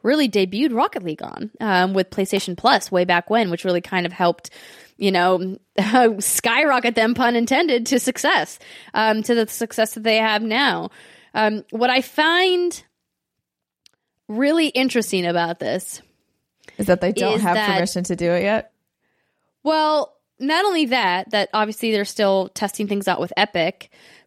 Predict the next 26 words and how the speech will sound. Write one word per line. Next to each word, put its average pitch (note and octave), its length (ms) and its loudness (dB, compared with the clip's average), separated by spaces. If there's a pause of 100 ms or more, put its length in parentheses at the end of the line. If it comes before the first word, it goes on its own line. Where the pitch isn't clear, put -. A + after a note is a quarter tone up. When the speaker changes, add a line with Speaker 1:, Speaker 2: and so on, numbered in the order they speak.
Speaker 1:
but A3+ 220 2
that A#3 340 4 (920)
the B3 720 0 (280)
team F#4+ 280 -2
at F4+ 140 -4
Psyonix C4 600 0
has A3+ 120 -6
been A#3+ 180 -2
kind C4 400 -2
of C#4 460 0 (640)
cocky A3 500 -2
about D#4 300 0
this, E4 300 0
being B3+ 280 -2
like, A#3 360 0
"Whatever, C4 460 0
whenever B3 300 -2
Sony's A#3+ 520 -2
ready, A3 460 0
we're G#3+ 220 2
ready. A3+ 320 2
We'll G3 120 2
just G#3 260 -6
flip G#3+ 200 -4
the G#3 60 -6
switch." - 600 -2